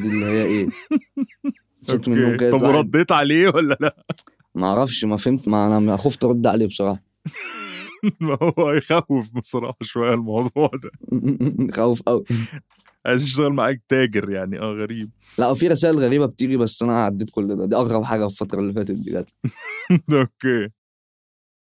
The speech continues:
Speaker 2: طيب، آه، خليني أسألك أسئلة كده أكتر، آه، يعني عنك. آه، دلوقتي كل الناس عندها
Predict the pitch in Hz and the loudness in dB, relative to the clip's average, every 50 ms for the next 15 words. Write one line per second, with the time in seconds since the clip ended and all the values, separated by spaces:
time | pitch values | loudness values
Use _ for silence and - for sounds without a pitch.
0 | _ _ _ _ _ - 120 120 113 110 107 104 98 95 95 104 110 110 107 107 | _ _ _ _ _ 0 2 2 2 2 2 0 -4 -6 -4 -2 0 0 0 -2
1 | 98 - 110 117 117 127 143 160 147 127 - - - 151 151 143 - - - - | -2 -2 -4 -2 0 0 0 0 0 0 -2 -2 -2 0 0 -2 -4 -8 -10 -8
2 | - - 120 135 139 131 120 113 101 95 - 120 117 123 123 113 76 95 139 - | -6 -4 -2 0 0 0 0 0 -2 -2 -4 -4 -2 0 -2 0 0 0 -2 -4
3 | - _ - 127 113 110 - - 104 107 104 104 101 101 98 98 98 95 95 101 | -4 _ -2 0 0 -2 -4 -6 -4 -4 -2 -2 -4 -4 -4 -6 -6 -8 -10 -12
4 | - - _ _ _ _ 104 104 101 101 104 98 98 120 120 110 104 98 95 - | -14 -18 _ _ _ _ -4 -2 -2 0 -2 0 0 0 0 0 -2 -4 -6 -8
5 | _ _ - 101 101 101 98 98 101 101 - - - - - - _ _ _ - | _ _ -6 -4 -2 -2 -2 -4 -4 -6 -8 -10 -12 -12 -14 -18 _ _ _ -20
6 | - - - 117 123 147 160 170 143 - - 180 180 180 175 156 151 160 185 170 | -20 -10 -4 2 4 4 4 4 2 4 4 4 4 6 2 4 2 2 2 2
7 | - 151 143 135 120 151 156 165 170 151 139 | 0 -2 -2 0 0 0 2 2 4 4 4